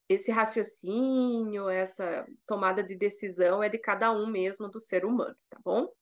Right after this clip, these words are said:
É um campo científico e tá sendo impulsionado pelo rápido desenvolvimento da tecnologia e, ah,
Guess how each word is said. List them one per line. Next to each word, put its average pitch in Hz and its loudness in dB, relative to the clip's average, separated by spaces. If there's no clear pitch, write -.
É 196 8
um 349 6
campo 302 2
científico 269 -2
e 269 -2
tá 240 2
sendo 247 0
impulsionado 226 -6
pelo 226 0
rápido 226 4
desenvolvimento 202 -4
da 185 0
tecnologia 180 -4
e, 277 2
ah, 220 4